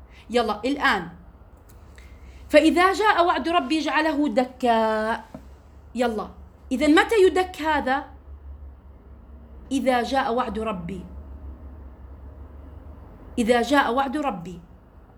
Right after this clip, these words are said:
يدك هذا، ويخرج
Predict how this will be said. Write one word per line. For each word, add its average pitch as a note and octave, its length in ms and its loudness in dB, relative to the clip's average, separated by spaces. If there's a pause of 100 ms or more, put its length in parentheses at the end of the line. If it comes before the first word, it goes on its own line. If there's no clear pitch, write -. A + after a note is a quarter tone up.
(540)
يدك A#3 520 0
هذا، A3 420 0 (380)
ويخرج C#4 600 2